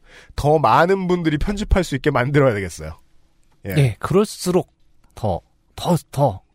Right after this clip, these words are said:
Speaker 2: 진실에 가까워지겠죠.
Speaker 1: 네, 그러자면 뭐 인기 있어져야 되고 뭐 더 열심히 해야겠죠. 예.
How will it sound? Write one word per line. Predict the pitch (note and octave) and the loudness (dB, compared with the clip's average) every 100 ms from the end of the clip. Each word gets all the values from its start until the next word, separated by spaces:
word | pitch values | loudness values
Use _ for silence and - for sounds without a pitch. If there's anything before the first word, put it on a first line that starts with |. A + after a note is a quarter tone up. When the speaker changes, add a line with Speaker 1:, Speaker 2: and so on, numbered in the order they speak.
| _ _ _ _ _ - | _ _ _ _ _ -8
Speaker 2:
진실에 | C3+ A#2+ | -4 -2
가까워지겠죠. | G2 - G#2 - - - - - | -4 -6 -8 -8 -14 -12 -14 -6
Speaker 1:
네, | A#2+ G#2+ G#2+ | -4 -4 -6
그러자면 | - D#3 E3+ D#3+ | -6 -4 -2 -4
뭐 | C#3 | -4
인기 | D3 E3+ | -6 -8
있어져야 | C#3+ C#3+ C#3 B2+ | -10 -8 -6 -4
되고 | A2+ G#2 | -6 -8
뭐 | G2 F#2 - | -10 -14 -12
더 | - | -6
열심히 | G#2+ G2+ A#2+ A#2+ | -4 -4 -4 -4
해야겠죠. | C#3+ A2 - G#2+ _ - | -4 -8 -12 -18 _ -14
예. | G#2 | -12